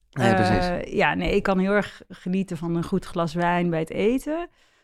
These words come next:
Speaker 2: Eh, dus, maar dat is wel een stuk, ja, dat is heel, het zit veel meer in bewustzijn.
Speaker 1: Ja, want de kennis heeft er
Speaker 2: Eh,
Speaker 1: ook wel voor gezorgd dat je weet
Speaker 2: ja,
Speaker 1: wat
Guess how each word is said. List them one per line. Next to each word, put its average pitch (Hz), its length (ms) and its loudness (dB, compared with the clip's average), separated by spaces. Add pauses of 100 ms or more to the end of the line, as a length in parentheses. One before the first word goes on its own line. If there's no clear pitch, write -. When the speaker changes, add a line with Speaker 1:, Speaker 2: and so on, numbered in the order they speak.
(160)
Speaker 2:
Eh, 190 360 0
dus, 180 180 -2
maar 185 180 2
dat 180 100 -2
is 170 120 2
wel 180 140 0
een 233 80 0
stuk, 226 300 -4
ja, 190 240 -2
dat 180 200 -6
is 175 140 -4
heel, 190 180 -2
het 180 260 -6
zit 202 260 -8
veel 202 160 -8
meer 190 140 -4
in 180 100 0
bewustzijn. 160 540 -4
Speaker 1:
Ja, 113 240 6
want 85 120 0
de 92 80 0
kennis 98 300 4
heeft 98 120 4
er - 60 0
Speaker 2:
Eh, 95 60 6
Speaker 1:
ook 98 80 4
wel 107 80 0
voor 104 200 2
gezorgd 101 320 4
dat 95 80 -6
je 98 100 -2
weet 95 520 0
Speaker 2:
ja, 165 200 -10
Speaker 1:
wat 180 80 -2